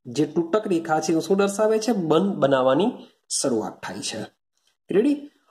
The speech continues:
હવે સાથે સાથે આ જે હાઇડ્રોજન અને કાર્બન છે, પ્લસ અને માઇનસ ડેલ્ટા વચ્ચે બી શું થશે?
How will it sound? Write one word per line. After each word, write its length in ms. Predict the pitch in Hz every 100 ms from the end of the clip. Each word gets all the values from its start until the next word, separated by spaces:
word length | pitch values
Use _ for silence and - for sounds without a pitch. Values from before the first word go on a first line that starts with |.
| _
હવે 140 | 185 214
સાથે 460 | - 156 - 247
સાથે 640 | 254 170 139 - 131 147 190 _ _ _ _ _ _ _ _ - - - _
આ 100 | 185
જે 160 | 202 240
હાઇડ્રોજન 720 | - 151 165 185 269 277 277
અને 140 | 269
કાર્બન 400 | 254 196 180 156
છે, 100 | 147
પ્લસ 400 | - 190 220 240
અને 120 | 247
માઇનસ 460 | 240 180 180 220 226
ડેલ્ટા 280 | 220 214 226
વચ્ચે 280 | 220 247
બી 100 | 240
શું 200 | 233 240
થશે? 340 | 233 - 240